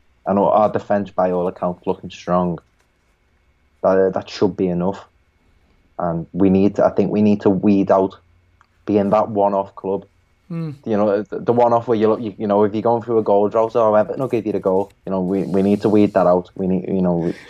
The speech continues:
Speaker 2: Yeah.
Speaker 1: so a strong performance here go a long way.
Speaker 2: I'm thinking that if we're starting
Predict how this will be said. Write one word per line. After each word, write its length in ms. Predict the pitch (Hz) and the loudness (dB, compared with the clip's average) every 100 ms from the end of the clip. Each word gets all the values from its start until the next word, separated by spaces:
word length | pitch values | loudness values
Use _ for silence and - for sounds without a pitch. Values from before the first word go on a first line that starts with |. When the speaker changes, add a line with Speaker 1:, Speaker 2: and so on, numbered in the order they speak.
| - | -12
Speaker 2:
Yeah. 240 | 135 120 117 | -10 -10 0
Speaker 1:
so 140 | 95 | 0
a 40 | |
strong 280 | 98 120 117 | 2 2 0
performance 540 | - _ 107 104 98 - | -4 _ 0 2 -2 -4
here 220 | 92 95 | -2 0
go 180 | 90 90 | 0 0
a 20 | |
long 200 | 90 90 | 0 -2
way. 240 | 85 87 - _ | -4 -6 -8 _
Speaker 2:
I'm 180 | - 196 | -4 -2
thinking 380 | 208 202 190 180 | 0 -2 -2 -2
that 520 | 160 151 151 - - - _ _ 180 | 0 0 -2 -8 -18 -20 _ _ -12
if 180 | 156 | -4
we're 400 | 180 208 214 214 | -2 0 -2 -8
starting 640 | - - 175 170 165 160 | -12 -2 -2 -2 -8 -14